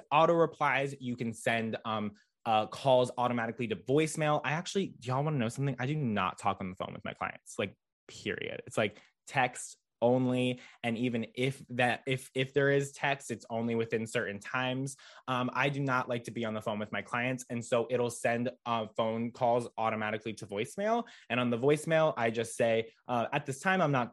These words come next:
I'm not doing any business over the phone. However, you can send a text to this,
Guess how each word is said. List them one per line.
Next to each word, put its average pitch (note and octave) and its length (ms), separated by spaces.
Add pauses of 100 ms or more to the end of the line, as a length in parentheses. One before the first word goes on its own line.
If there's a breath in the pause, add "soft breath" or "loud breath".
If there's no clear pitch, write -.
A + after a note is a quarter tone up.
(100)
I'm B2+ 160
not A#2 180
doing A#2 200
any G#2+ 140
business G2+ 280
over G2+ 160
the G2+ 120
phone. D3+ 240
However, A#2+ 280
you G#2+ 160
can A2+ 120
send A2 200
a G2+ 40
text - 300
to G#2+ 60
this, G2 160